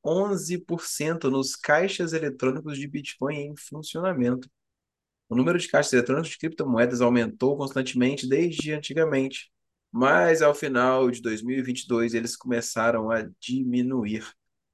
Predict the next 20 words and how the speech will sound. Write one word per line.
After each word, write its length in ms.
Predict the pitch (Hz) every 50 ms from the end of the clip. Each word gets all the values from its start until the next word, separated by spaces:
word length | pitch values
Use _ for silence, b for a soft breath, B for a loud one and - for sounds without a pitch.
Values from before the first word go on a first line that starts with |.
| _ -
Já 120 | 117 120 123
estamos 340 | 123 - 135 135 135 135
numa 160 | 139 139 135 135
redução 640 | 135 131 131 123 127 - - 131 139 147 151 151
de 240 | 139 123 127 135 127
onze 440 | 131 147 165 185 180 170 160 160 151
vírgula 400 | 143 139 139 131 131 131 120 113
um 180 | 113 117 123 127
por 140 | 160 165 -
cento, 380 | - - 131 131 139 135 - _ _ _ _ _ _ -
de 100 | - 165
acordo 340 | 160 165 - 180 139 135 131
com 100 | - 143
o 180 | 139 143 139 127 131
Coin 560 | _ - 139 139 143 147 143 135 135 135 135
A 40 | 135
T 160 | 135 - 131
M 280 | 120 117 117 120 120 120
Radar. 680 | 110 113 113 117 110 107 110 113 110 107 - 113 - - _ _ _ _ _ _ _ _ _ _ _ _ _ _ _ _ _ _ -
É, 520 | - 139 143 147 143 143 147 147 151 147